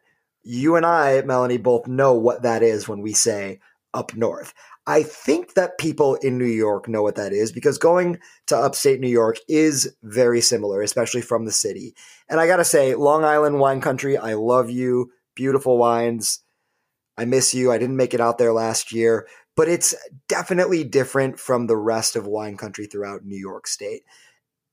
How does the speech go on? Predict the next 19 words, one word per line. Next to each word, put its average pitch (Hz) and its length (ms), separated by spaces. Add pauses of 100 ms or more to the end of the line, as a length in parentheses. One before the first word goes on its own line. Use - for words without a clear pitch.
(100)
The, 139 480
the 131 320 (380)
majority 160 880
of 147 180
the 139 100
grapes 135 280
that 131 100
are 123 80
grown 123 320
are 117 440
most 117 200
definitely 107 560 (120)
in 127 280
upstate 113 380
New 107 100
York. 104 300
Long 107 180
Island 104 300
is 98 260